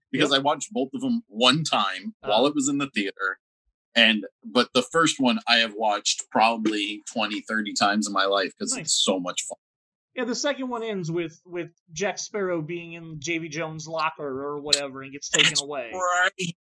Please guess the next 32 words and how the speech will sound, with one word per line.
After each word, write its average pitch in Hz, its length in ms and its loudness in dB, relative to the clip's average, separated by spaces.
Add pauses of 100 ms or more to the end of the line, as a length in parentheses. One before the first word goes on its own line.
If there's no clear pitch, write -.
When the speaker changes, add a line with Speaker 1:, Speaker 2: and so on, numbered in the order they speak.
(120)
Speaker 2:
And 151 160 -4
then, 160 140 -4
like, 156 240 -2
Speaker 1:
You're 139 100 6
Speaker 2:
the 170 60 6
Speaker 1:
right, 151 180 8
you're 143 100 0
Speaker 2:
post, 127 100 -8
Speaker 1:
right. - 140 -2
Speaker 2:
post-credit 185 640 -6
scene 170 360 -8
or 160 120 -6
whatever 156 420 -6
is, 147 160 -10
like, 156 200 -6 (300)
all 165 240 -2
of 151 80 -2
them 165 200 -6
coming 170 320 -8
together 160 360 -6
to 156 60 -10
be 165 100 -10
like, 156 200 -8
"We're 254 160 -6
gonna 220 160 -6
go 233 160 -2
save 262 320 -8
Jack 254 340 -6
in 185 120 -6
the 180 80 -14
next 165 280 -8
movie. 135 540 -10